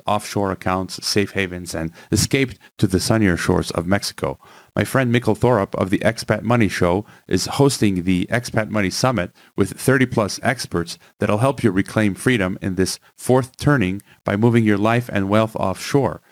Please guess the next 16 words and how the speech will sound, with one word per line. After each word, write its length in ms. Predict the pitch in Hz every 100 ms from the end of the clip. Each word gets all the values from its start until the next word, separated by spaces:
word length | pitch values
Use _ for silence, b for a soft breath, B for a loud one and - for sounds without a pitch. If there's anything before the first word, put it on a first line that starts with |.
| b -
Protect 320 | 120 160 170
yourself 420 | 127 - 110 110
and 80 | 107
secure 460 | - - - 131 123
a 160 | 101
new 160 | 107 113
life 260 | 110 104
abroad. 520 | - 80 101 123 139 131 b _
Register 420 | 113 117 123 107
now 300 | 101 107 120
for 160 | 123 92
free 440 | - - 143 101
at 140 | 90 -
expatmoneysummit 1040 | 113 - 117 104 107 107 101 - 104 101
dot 280 | 95 92 -
com, 440 | - 127 98 107